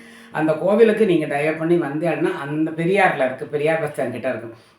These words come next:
அந்த கோவிலுக்கு தயவு பண்ணி போயிட்டு வாங்க. காசிக்கு போன புண்ணியம் அந்த கோவிலுக்கு போனா உண்டு அப்படின்னு சொல்லி சொல்லுவா.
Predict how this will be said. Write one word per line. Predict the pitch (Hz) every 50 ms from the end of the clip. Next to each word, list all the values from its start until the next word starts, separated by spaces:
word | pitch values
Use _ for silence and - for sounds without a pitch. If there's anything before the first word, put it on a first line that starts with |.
| _
அந்த | - 131 135 127
கோவிலுக்கு | - 151 175 196 202 185 170 180 180
தயவு | 165 147 139 143 147 156 160
பண்ணி | 160 160 156 160 175
போயிட்டு | 170 165 147 143 147 -
வாங்க. | 147 147 135 139 143 160
காசிக்கு | 160 151 143 151 180 202 - 202 - 202 170
போன | - 143 139 135 131 123
புண்ணியம் | - 165 175 185 185 185 196 196
அந்த | 180 143 139 135
கோவிலுக்கு | 135 - 156 156 160 160 151 139
போனா | 123 143 139 147 151 143 135
உண்டு | 139 139 131 147 147 135
அப்படின்னு | 123 127 135 139
சொல்லி | 143 135 127 123 123 120
சொல்லுவா. | 123 120 120 120 120 160 208